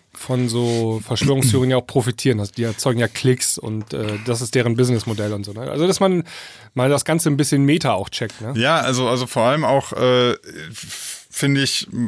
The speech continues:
Speaker 2: ich würd da gar nicht auf so eine Seite mich schlagen wollen, weil das ist das, was eigentlich viel und in der Kritik, die ich so lese, vorkommt, dass es immer heißt, so, ja klar, du traust nur den und den Medien. Nee,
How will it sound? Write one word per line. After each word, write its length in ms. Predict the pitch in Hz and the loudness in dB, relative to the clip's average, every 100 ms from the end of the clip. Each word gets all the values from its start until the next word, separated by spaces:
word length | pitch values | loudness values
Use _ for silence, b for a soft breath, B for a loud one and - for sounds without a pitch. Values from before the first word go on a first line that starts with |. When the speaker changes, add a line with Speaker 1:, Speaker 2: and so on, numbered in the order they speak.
| - _ - - - B B B - | -6 _ -20 -20 -20 B B B -8
Speaker 2:
ich 160 | - | -2
würd 160 | 143 165 | 0 0
da 120 | 147 | 0
gar 180 | 127 135 | 2 2
nicht 180 | 135 - | 0 -2
auf 180 | 123 - | -2 2
so 140 | 123 | 2
eine 400 | 95 135 135 120 | 2 2 2 2
Seite 520 | 107 131 190 - 113 | 2 2 0 0 0
mich 300 | 101 98 - | 0 0 -4
schlagen 540 | - - 101 95 95 90 | -4 0 2 4 2 0
wollen, 400 | 95 101 120 123 | 0 2 0 0
weil 200 | 107 107 | 0 0
das 260 | 98 - - | 0 -2 -2
ist 160 | - | 0
das, 180 | 120 - | 0 0
was 140 | 117 - | -2 0
eigentlich 600 | 110 113 107 101 107 - | 0 2 0 0 -2 -4
viel 320 | - 127 127 120 | -4 0 2 2
und 160 | 113 | 0
in 140 | - 117 | 0 0
der 100 | 110 | 0
Kritik, 400 | - - 135 - | -4 -2 -4 -2
die 80 | |
ich 80 | 117 | -2
so 80 | - | -2
lese, 360 | 110 113 113 104 | 0 0 -2 -4
vorkommt, 460 | - 135 139 120 110 | 0 2 2 -2 -2
dass 100 | 104 | -4
es 100 | 110 | -2
immer 180 | 113 110 | 2 2
heißt, 240 | 117 - | 2 0
so, 120 | 104 | 0
ja 220 | 107 107 | 2 2
klar, 340 | - - 120 120 | 0 2 2 2
du 120 | 110 | 0
traust 380 | - 123 123 - | 0 2 2 2
nur 140 | 117 | 0
den 200 | 113 123 | 2 0
und 120 | 113 | 0
den 180 | 131 131 | 0 2
Medien. 360 | 123 113 113 110 | 2 0 0 0
Nee, 220 | 147 | 0